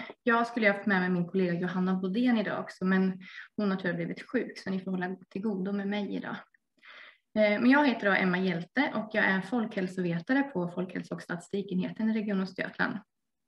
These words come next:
Och jag ska berätta lite kort om ett nytt initiativ som vi har startat här, eh, som vi har valt att kalla A B C för god psykisk hälsa. Eh, och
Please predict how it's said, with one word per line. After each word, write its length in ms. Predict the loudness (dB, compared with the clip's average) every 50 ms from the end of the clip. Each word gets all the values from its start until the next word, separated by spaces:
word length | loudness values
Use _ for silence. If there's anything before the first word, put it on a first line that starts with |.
| _ _ _ _ _ _ _ -8 -2
Och 80 | 2 2
jag 100 | 2 2
ska 120 | 2 0
berätta 260 | 2 2 2 2 0 -2
lite 200 | -2 -2 -2 -2
kort 380 | 0 2 2 2 0 -2 -2
om 120 | 0 0 0
ett 100 | 2 4
nytt 220 | 4 4 4 4
initiativ 500 | 2 4 4 2 -2 -2 -2 0 0 0
som 200 | 0 0 -2 0
vi 100 | 0 0
har 60 | -2
startat 420 | -2 -2 -2 -2 -2 -2 -4 -2 0
här, 340 | 2 2 2 2 0 -2 -8 _ -20 -20 -20 -20 -20 -20 -20 _ -4 -2
eh, 440 | 0 2 2 2 2 2 2 0 0
som 200 | -2 0 0 2
vi 80 | 2
har 80 | 2 0
valt 200 | 0 -2 -4 -6
att 120 | -8 -4
kalla 260 | -2 0 0 0 0 0
A 160 | 0 0 0 -2
B 80 | -4
C 240 | -6 -4 -4 -4 -4
för 120 | -2 -2
god 220 | -2 -2 -2 -2 -4
psykisk 400 | -8 -8 -10 -8 -8 -8 -8 -4 -4
hälsa. 440 | -4 -2 -4 -6 -6 -2 -2 -2 -2 -2 -10 _ _ _ _ _ _ _ _ _ _ -20 -20 -20 -20 -20 -20 -20 _ _ _ _ _ _ _ _ _ _ -4 -2
Eh, 420 | 0 2 2 2 0 2 0 0
och 100 | -2